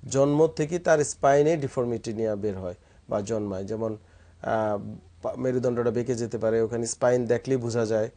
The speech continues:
হয়তো সার্জন দেখে হয়তো তার কাছে মনে হইলো যে এটা অপারেশন লাগতে হবে। তো এই ক্ষেত্রে আসলে এমআরআই, এক্স-রে রুগী ফিজিক্যালি না দেখলে বোঝা যাবে না।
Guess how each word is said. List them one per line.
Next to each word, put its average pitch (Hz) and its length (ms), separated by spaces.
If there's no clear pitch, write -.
হয়তো 135 180
সার্জন 131 480
দেখে 127 240
হয়তো 127 220
তার 120 200
কাছে 120 200
মনে 135 200
হইলো 127 240
যে 120 120
এটা 117 120
অপারেশন 107 340
লাগতে 104 280
হবে। 95 200
তো 151 80
এই 151 60
ক্ষেত্রে 185 280
আসলে 180 320
এমআরআই, 160 400
এক্স-রে 147 300
রুগী 147 220
ফিজিক্যালি 147 480
না 135 160
দেখলে 127 260
বোঝা 117 220
যাবে 113 220
না। 143 160